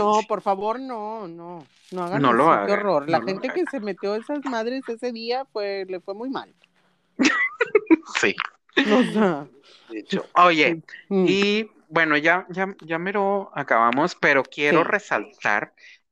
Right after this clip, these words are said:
Speaker 2: que
Speaker 1: Resulta y resalta.
Speaker 2: resulta y resalta que somos
Speaker 1: Ay.
Speaker 2: el único lugar del mundo que además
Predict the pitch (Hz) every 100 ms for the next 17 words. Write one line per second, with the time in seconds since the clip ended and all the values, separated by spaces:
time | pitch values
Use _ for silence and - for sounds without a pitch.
0 | - 147 131 127 123 120 113 196 180 196
1 | 185 233 240 233 - 139 123 _ - -
2 | 156 160 - 170 170 240 240 226 - 110
3 | 107 - 135 - - 147 - 147 143 165
4 | 185 - 135 135 131 139 180 233 - 294
5 | 254 165 135 131 139 156 165 170 127 107
6 | 98 98 123 - _ - - - - _
7 | - 143 127 123 123 120 123 -